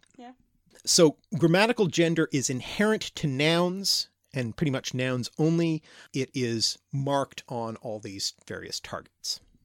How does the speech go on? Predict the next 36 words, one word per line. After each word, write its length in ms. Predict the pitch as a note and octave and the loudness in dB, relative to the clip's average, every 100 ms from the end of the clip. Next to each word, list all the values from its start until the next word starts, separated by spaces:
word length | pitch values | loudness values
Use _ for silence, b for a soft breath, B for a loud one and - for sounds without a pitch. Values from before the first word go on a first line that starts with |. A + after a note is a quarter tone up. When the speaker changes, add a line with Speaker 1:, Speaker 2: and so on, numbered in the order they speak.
| _ _ _ _ _ _ _ | _ _ _ _ _ _ _
Speaker 2:
Now, 480 | D3+ D#3 D#3 D3 C#3 - _ | 0 4 4 2 0 -4 _
the 180 | D#3 D#3+ | 4 6
obvious 260 | C3+ C3 | 4 0
question 460 | - C#4 D4+ - E3 | 0 0 0 2 2
then 180 | C#3+ B2+ | 2 2
is, 160 | B2 | 0
how 440 | - - - G3 A#3 | -2 -6 -2 2 2
do 80 | G3+ | 2
these 260 | E3 C#3+ | 0 -2
nouns 440 | C3+ B2+ A#2 A#2+ A2+ A#2+ G2 | -2 -2 -2 -4 -8 -14 4
get 240 | F#3 A3+ | 4 4
their 160 | C#3+ B2 | 2 0
gender? 420 | - G#2 F2 F2 - _ | -2 -8 -10 -14 -18 _
In 140 | C#3 | -2
other 160 | D3+ C#3 | 2 2
words, 200 | B2 - | 2 -2
how 320 | - D3+ C#3 | -2 0 0
does 280 | C3+ C3 A2+ | 0 -4 -4
gender 460 | G#2 A2+ C#3 C3 - | -2 0 0 -2 -6
assignment 760 | A#2+ - - E3+ F3 C#3 G#2 - | -6 -2 0 2 2 0 -4 -10
work? 400 | G2 - - - _ _ _ - | -12 -12 -20 -20 _ _ _ -14
Speaker 1:
Mm. 400 | F3+ E3 D3 C#3 D3+ _ - | -12 -10 -12 -16 -20 _ 0
Speaker 2:
And 440 | F#3 F3 E3+ E3 - | 4 6 6 4 4
there 120 | E3+ | 4
are 20 | |
basically 440 | D3+ B3+ C4+ A3+ G3+ | 6 4 2 0 -2
two 280 | - - G3 | 0 -2 0
factors 560 | - E3+ - D#3 C#3 | 2 2 2 0 -2
in 200 | - C#3+ | -2 -6
the 120 | C#3 C3+ | -4 -4
assignment 640 | - - C3+ B2 B2+ A#2+ - | -2 0 0 0 -2 -4 -8
of 160 | A#2 | -8
gender 640 | G2+ C3 B2 A2 G2 - _ - | -2 -2 -2 -4 -6 -10 _ -4
to 120 | A#2+ | -4
those 280 | G2+ F#2+ C3+ | -2 -4 -2
nouns. 680 | G3 D#3+ E2+ E2+ A#2+ - | 0 0 -2 -12 -8 -8